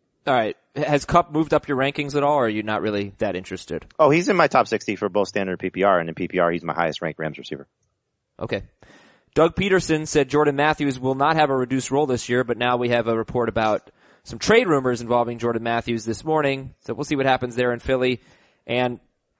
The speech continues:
Speaker 1: Jarvis Landry says he did not commit battery against his girlfriend. Landry's girlfriend said she was not physically harmed. I mean, if you're drafting,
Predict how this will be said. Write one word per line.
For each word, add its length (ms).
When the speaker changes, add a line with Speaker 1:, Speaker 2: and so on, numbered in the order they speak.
Speaker 1:
Jarvis 360
Landry 520
says 220
he 80
did 160
not 200
commit 240
battery 340
against 260
his 120
girlfriend. 540
Landry's 340
girlfriend 500
said 200
she 120
was 140
not 180
physically 460
harmed. 480
I 140
mean, 140
if 80
you're 100
drafting, 600